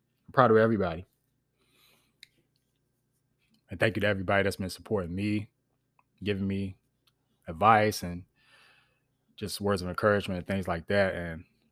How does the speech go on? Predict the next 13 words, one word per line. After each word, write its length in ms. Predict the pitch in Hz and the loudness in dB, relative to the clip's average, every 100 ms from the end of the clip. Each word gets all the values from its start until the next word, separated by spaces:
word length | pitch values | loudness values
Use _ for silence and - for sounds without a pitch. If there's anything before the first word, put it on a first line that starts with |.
| - | -10
I'm 80 | 104 | -4
just 140 | 131 | -4
excited 440 | - - 196 107 | -4 0 0 0
for 100 | - | -2
everybody 480 | 92 90 85 175 85 | -4 -2 -2 -2 -4
because 640 | 160 - 87 85 82 - - _ _ _ _ _ _ _ _ _ _ _ _ _ _ _ _ _ _ _ _ _ _ _ _ _ _ | -8 -6 -4 -4 -6 -12 -20 _ _ _ _ _ _ _ _ _ _ _ _ _ _ _ _ _ _ _ _ _ _ _ _ _ _
it 40 | 113 | -2
doesn't 180 | 104 | 2
matter 160 | 101 95 | 4 4
how 180 | 98 107 | 4 2
many 420 | 107 98 95 - _ _ _ _ _ _ | 2 0 -4 -10 _ _ _ _ _ _
people 340 | - 123 113 | 0 0 2
this 260 | 101 104 - | 0 0 -4